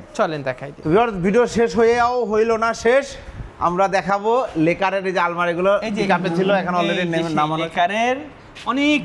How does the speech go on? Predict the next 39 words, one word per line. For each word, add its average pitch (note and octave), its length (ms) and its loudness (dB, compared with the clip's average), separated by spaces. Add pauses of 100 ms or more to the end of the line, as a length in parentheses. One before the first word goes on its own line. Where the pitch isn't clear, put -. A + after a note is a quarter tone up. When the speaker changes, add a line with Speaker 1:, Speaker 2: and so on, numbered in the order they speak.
Speaker 1:
মানুষের A#3 640 0
রিকোয়েস্ট, G#3 720 0
"ভাই, G3 200 0
আমাদের F#3+ 300 -4
লেকারের A3 480 0
মাল F#3+ 260 -2
দেখান।" A#3+ 420 0 (380)
Speaker 2:
জি। G#3 240 -6
Speaker 1:
এই G#3 160 2
ভাই F#3+ 160 0
লেকার E3 420 -4
দেখেন, D#3+ 260 -8
লেকারের A#3+ 480 0
এখন B3 220 0
মিস্ত্রি A3+ 400 0
পাইছে A3+ 260 0
ইটালিয়ান, B3 720 -2 (260)
একদম A#3 280 -2
ইটালি D#4+ 400 2
থেকেই D4+ 300 2
তার A#3 180 2
এই A3 80 -4
মিস্ত্রিরা G3+ 480 -2
নিয়ে F3 200 -2
আসছে। C#3+ 220 0
Speaker 2:
জি, C#3+ 160 2 (440)
ইটালিয়ান D3 640 0
লেকার B2 440 0
Speaker 1:
একটু F3 140 2
হাত A#2+ 180 2
Speaker 2:
দেখেন, A#2+ 100 -2
Speaker 1:
দিয়ে G3+ 160 0
দেখেন E3 200 0
না C3+ 60 2
Speaker 2:
ফিনিশিং B2+ 260 -2
Speaker 1:
ভাই, B2 80 0
Speaker 2:
দেখেন, A2 340 -4
Speaker 1:
ফিনিশিং। C3+ 440 -2
Speaker 2:
কতটা D3 320 0